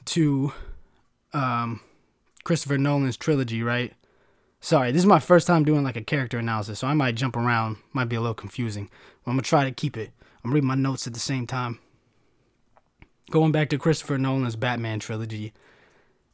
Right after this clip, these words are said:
people slept on Batman Begins because a lot of the nineties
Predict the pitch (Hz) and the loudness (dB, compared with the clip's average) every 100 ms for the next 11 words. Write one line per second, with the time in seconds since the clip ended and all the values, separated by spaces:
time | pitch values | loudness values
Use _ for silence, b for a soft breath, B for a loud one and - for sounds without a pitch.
0 | _ - 185 156 147 - 165 156 120 _ | _ 0 2 4 2 2 4 2 0 _
1 | 147 123 120 147 143 139 123 110 120 123 | -6 -2 0 0 2 0 0 -2 -2 -2
2 | 107 98 - b b b b _ _ 131 | -4 -6 -10 b b b b _ _ -8
3 | - 127 120 - B B B B - 117 | -2 -2 -2 -4 B B B B -6 2
4 | 160 151 135 139 151 151 147 151 143 - | 4 6 4 4 4 4 4 2 0 -6